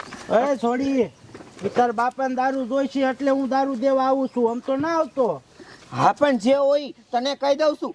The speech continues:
Speaker 2: હવે છે ને તું આ દારૂ ધંધો બંધ કરી દે, નકર છે ને હારા વાટ નહીં રે.
Speaker 1: લે કે હારા વાટ નહીં રે. હું જો દારૂ ધંધો બંધ ન કરવાનો, તમને નહીં પોહાય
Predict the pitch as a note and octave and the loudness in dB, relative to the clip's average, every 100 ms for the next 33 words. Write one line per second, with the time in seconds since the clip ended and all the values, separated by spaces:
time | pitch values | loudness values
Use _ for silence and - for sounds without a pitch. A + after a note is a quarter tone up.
0 | A#3+ E3+ G#3+ C#4 D#4 D#4+ D4+ D4 E4+ C#4 | -4 0 2 0 -2 -4 -4 -2 0 0
1 | A#3 B3+ C#4+ A3 G#3 A#3 C#4+ C4+ C#4+ C4+ | 2 2 0 -4 -2 0 2 0 -2 0
2 | C#4+ D4+ D#4 D#4 - _ _ - - C4 | -2 0 0 0 -2 _ _ -14 -2 -2
3 | D4+ C#4 E4+ D#4+ C#4+ C4 D4+ D4 C#4+ B3+ | 0 -2 0 0 0 2 0 2 0 0
4 | D#4+ D#4+ A3 - - - - _ _ - | 0 0 -2 -4 -20 -20 -20 _ _ -20
5 | - F#3 A#3+ C#4+ D#4 C#4 C4 D4+ D#4 D#4 | -14 0 0 2 0 0 2 2 0 0
6 | D4+ C#4 D#4+ D#4+ D#4 C#4 F#3+ - _ _ | -4 -2 0 0 0 0 -2 -10 _ _
7 | - - G#3+ C4+ C4+ F#4 F#4 D#4 D#4 D#4+ | -20 -6 0 2 4 2 2 0 -2 -2
8 | C#4+ D4 D#4+ D4+ D#4+ D#4+ D#4+ - E4 E4 | -4 0 0 0 -2 -2 -4 -2 0 0
9 | D#4+ C#4+ - C4 D4 D#4 D4 F4+ E4+ D#4+ | -2 -4 -4 -4 -2 -2 0 -2 2 2
10 | C#4+ C#4+ C#4+ | 2 0 -4